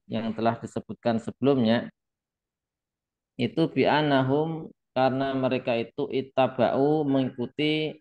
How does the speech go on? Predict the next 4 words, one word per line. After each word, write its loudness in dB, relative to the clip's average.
ma, 0
hal-hal 0
yang -2
askhatallaha, -2